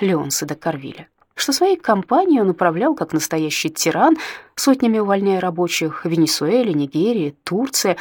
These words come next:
что у него не было ни стыда, ни совести, что с окружающими он вел себя жестоко. Ну и что? Линде на это было плевать. Лично для нее все шесть лет Леонс де Карвиль оставался резиновой куклой, беззащитным стариком.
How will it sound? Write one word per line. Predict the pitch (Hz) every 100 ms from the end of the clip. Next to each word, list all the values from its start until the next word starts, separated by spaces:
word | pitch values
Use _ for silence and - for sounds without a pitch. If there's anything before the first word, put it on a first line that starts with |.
| - - -
что | - 220
у |
него | 208 202 180 160
не | 175
было | 165 147
ни | 147
стыда, | 147 170 151
ни | 135
совести, | 131 - 240 269 - - 214 _ -
что | - 262 262
с | 302
окружающими | 339 233 151 202 269 277 254
он | 226
вел | 208 214
себя | 196 190 190 175
жестоко. | 175 - 170 170 156 - - _ _ -
Ну | 160 -
и |
что? | - - 143 220 _ _ _ _ -
Линде | 233 381 -
на | 370
это | 349 285
было | 311 302
плевать. | - 311 233 131 - - - - -
Лично | 254 - 247
для | 214 202
нее | 196 208 359
все | 349 - 214
шесть | 190 - 180 -
лет | 196 349 -
Леонс | 190 208 190
де | 175
Карвиль | - 185 185 339 339 - -
оставался | - - 226 302 294 269 240 - _ -
резиновой | 302 294 285 269 269
куклой, | - - 135 156
беззащитным | 196 269 311 302 220 196
стариком. | - 240 233 -